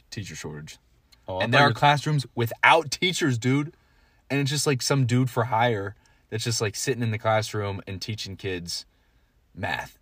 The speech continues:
Speaker 1: and algebra and geometry and stuff like that. And there's, like, no physical te-,
Speaker 2: <laughs>
Speaker 1: there's no physical teacher. There's just a teacher's aide that's sitting in there. And that's it. And the, the poor kids,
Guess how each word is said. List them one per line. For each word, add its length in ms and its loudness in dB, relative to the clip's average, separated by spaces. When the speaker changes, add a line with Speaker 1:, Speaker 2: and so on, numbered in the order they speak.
Speaker 1:
and 100 -10
algebra 440 -8
and 140 -12
geometry 600 -12
and 80 -14
stuff 180 -10
like 160 -20
that. 220 -14
And 100 -10
there's, 240 -8
like, 180 -6
no 360 8
physical 340 4
te-, 100 8
Speaker 2:
<laughs> 60 6
Speaker 1:
there's 240 8
no 260 10
physical 380 6
teacher. 420 6
There's 160 4
just 160 -2
a 80 4
teacher's 560 -4
aide 480 0
that's 200 -4
sitting 320 2
in 100 2
there. 360 -2
And 100 -4
that's 180 -2
it. 180 -4
And 180 2
the, 200 -4
the 120 2
poor 280 2
kids, 500 2